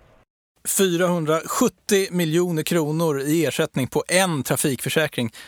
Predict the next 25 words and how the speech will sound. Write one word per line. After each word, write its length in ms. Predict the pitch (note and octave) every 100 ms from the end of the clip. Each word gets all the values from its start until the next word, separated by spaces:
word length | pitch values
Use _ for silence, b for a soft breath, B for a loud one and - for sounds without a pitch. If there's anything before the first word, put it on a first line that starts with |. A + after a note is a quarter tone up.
| B B B B
Ja, 80 | D3
det 80 | E3
var 140 | F#3+
nog 120 | E3+
inte 180 | D#3+ -
vad 220 | D3 C#3+
Länsförsäkringar 760 | D#3 E3 D3 D#3 E3+ E3 E3+ C#3+
hade 200 | F#3 D3
räknat 400 | D3+ C#3 - E3+
på 240 | C#3 A#2+ -
när 140 | A#2+
de 120 | A#2+
tog 200 | A2+ C3+
den 80 | A#2+
här 180 | A2 A2 -
risken. 480 | B2+ C#3 - - G#2 B B B B
Vi 200 | D3 F#3+
har 80 | F#3
varit 140 | E3+
i 40 |
kontakt 360 | - C3+ G#3 -
med 100 | E3+
bolaget, 460 | E3 D3+ D3 F3 D#3
som 140 | D#3
dock 180 | D#3